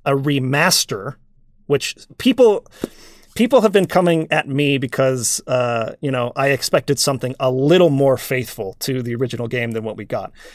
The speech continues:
And they say, and, and their immediate counter rebuttal is, "Oh, i-, you just expected a one-for-one recreation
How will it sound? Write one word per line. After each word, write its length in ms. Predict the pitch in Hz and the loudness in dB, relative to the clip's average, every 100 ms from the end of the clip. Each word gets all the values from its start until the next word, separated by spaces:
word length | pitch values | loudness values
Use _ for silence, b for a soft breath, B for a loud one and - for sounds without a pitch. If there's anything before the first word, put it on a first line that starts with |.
| - | -2
And 140 | 147 | 2
they 60 | 139 | 2
say, 280 | - 156 - | 4 2 2
and, 200 | 151 156 | -2 -2
and 180 | - 151 | -2 2
their 120 | 156 | 2
immediate 720 | 156 143 156 202 160 127 - | 2 0 0 0 0 -2 -4
counter 540 | - 156 147 143 127 123 - | -4 -2 -2 -2 -4 -6 -4
rebuttal 540 | 143 123 139 131 117 | -2 2 2 2 0
is, 340 | 139 127 120 - b b | 0 0 -2 -8 b b
"Oh, 280 | 190 160 - | -4 -4 -4
i-, 60 | 175 | -8
you 280 | 143 160 185 | -6 0 2
just 180 | 190 - | 2 0
expected 460 | - - 165 165 | 0 0 0 0
a 60 | 139 | 0
one-for-one 720 | 135 160 147 165 139 156 180 | 2 0 0 0 2 2 0
recreation 800 | 156 165 - 165 147 151 196 196 | -2 -2 -2 -2 0 0 -2 -4